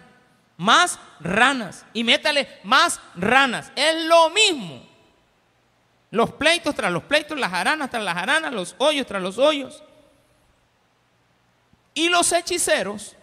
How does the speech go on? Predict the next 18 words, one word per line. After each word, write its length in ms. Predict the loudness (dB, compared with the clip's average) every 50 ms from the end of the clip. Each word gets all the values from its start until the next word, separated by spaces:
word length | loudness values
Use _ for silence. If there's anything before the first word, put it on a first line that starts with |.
| _ _ _ _ _ _ _ _ _ _ _ _ _ _ _ -6
de 220 | 0 2 2 2
Egipto 480 | 2 2 -2 -2 -4 -6 -14 -16 -16 -16 -18 _ _ _ _ _ _ _ _ _ _ _ _ _ _ _ _ _ _ -2
hicieron 640 | 0 0 2 4 4 6 6 6 6 4 2 -2
subir 340 | -6 -8 -6 -4 -4 -4 -2
más 160 | -2 -2 0
ranas, 300 | 0 -2 -2 -2 -4 -4
la 140 | -2 -2 0
gente 380 | 0 -2 -4 -4 -8 -10 -10 -6 -6
más 140 | -6 -6 -6
contenta 800 | -8 -10 -10 -10 -10 -10 -10 -10 -10 -10 -12 -18 -16 -16 -16 -14
porque 240 | -14 -16 -14 -14 -16
habían 240 | -14 -14 -16 -14
más 120 | -14 -16 -14
ranas. 300 | -14 -14 -16 -16 -20 _ _ _ _ _ _ _ _ _ _ _ _ _ _ _ _ _ _ _ _ _ _ _ _ _ _ _ _ _ _ _ _ _ _ _ _ _ _ _ _ _ _ _ _ _ -6
Había 340 | -4 -2 0 0 0 0 -2
fiesta 480 | -4 -2 0 0 0 0 -2 -6 -6
de 120 | -6 -6 -6
ranas 500 | -6 -6 -6 -6 -8 -16 -20 -20 -20